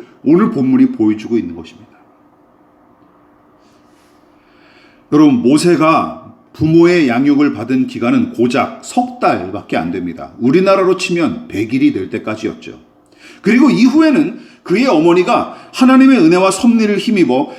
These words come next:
유모의 신분으로 아들에게 젖을 먹이-, 먹이게 되죠.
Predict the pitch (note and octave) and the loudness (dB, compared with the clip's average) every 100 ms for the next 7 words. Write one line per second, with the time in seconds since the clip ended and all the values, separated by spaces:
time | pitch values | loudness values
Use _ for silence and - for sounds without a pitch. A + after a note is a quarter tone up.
0 | - A#2+ E3 A3+ C4+ C4 C4 C#4+ C#4 - | -12 -2 2 4 4 4 4 4 4 2
1 | G#3+ G3 G3 F3+ G3 - A2+ D#3 F3+ F3 | 0 0 2 2 2 0 -2 2 2 4
2 | G3 A2 - - - B2 D3 A#3+ C#4 E3+ | 2 -2 -8 -16 -4 0 0 0 2 2
3 | C3+ C3+ C3+ A2 C#3 D3 D3 A#2+ F2 C#2 | 2 0 -2 -2 -2 0 0 -2 -6 -12